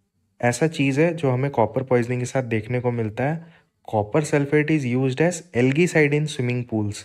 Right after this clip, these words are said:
जब भी स्विमिंग पूल्स आपने देखा होगा, तो उसका गंदगी साफ करने के लिए काफ़ी सारे केमिकल्स यूज़ किए जाते हैं। उनमें से एक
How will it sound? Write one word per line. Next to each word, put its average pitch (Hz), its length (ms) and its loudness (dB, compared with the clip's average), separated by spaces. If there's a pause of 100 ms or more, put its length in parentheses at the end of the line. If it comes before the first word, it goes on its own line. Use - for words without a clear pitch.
(420)
जब 120 140 2
भी 143 100 4
स्विमिंग 143 360 0
पूल्स 143 260 2
आपने 135 260 0
देखा 135 300 0
होगा, 127 240 2
तो 143 140 -2
उसका 139 200 -4
गंदगी 120 400 -2
साफ 131 280 -2
करने 123 300 -2
के 127 140 -6
लिए 156 220 -2 (320)
काफ़ी 104 240 -2
सारे 127 260 0
केमिकल्स 123 520 0
यूज़ 123 200 0
किए 127 160 -2
जाते 117 340 0
हैं। 165 200 -4 (360)
उनमें 156 260 2
से 165 240 4
एक 160 180 -4